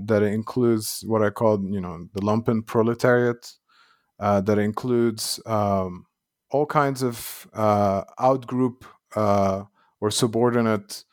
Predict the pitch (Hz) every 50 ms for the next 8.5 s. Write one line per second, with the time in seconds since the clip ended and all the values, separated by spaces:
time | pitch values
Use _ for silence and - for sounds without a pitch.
0 | _ _ _ _ _ _ _ - 98 98 95 95 95 98 95 90 95 87 85 -
1 | _ _ _ _ _ _ _ - - 123 117 113 110 110 110 120 113 117 117 110
2 | 107 107 104 101 101 - - - - - - - 107 104 98 98 110 113 107 -
3 | - 101 98 - 101 - - 110 123 127 95 90 80 - - - - _ _ _
4 | _ - 92 90 95 113 135 143 _ _ _ - _ _ _ - - 110 113 120
5 | 127 143 147 143 151 147 123 123 117 131 143 143 - 143 127 123 127 123 117 107
6 | 120 120 120 - 113 110 110 110 110 - - 101 92 92 - - - - - 98
7 | 92 - - 123 123 127 131 123 - 123 117 117 113 113 101 - 120 117 117 113
8 | 104 98 - - 143 131 127 127 127 127